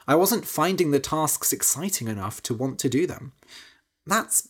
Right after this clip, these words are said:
strange, because I really do enjoy writing and making the podcast, but at the same time, my brain just works different. I was able to manage with skills and strategies in the past,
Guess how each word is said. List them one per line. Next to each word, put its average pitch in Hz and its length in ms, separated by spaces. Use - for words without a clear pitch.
strange, - 800
because - 240
I 233 60
really 208 600
do 160 240
enjoy 135 340
writing 110 580
and 104 180
making 123 380
the 107 80
podcast, 107 640
but 156 180
at 196 100
the 180 80
same 175 360
time, 139 640
my 147 240
brain 147 480
just 117 320
works 98 560
different. - 680
I 135 80
was 156 160
able 214 240
to 185 160
manage 131 480
with 117 160
skills 123 560
and 107 140
strategies 107 720
in 98 200
the 92 80
past, 107 580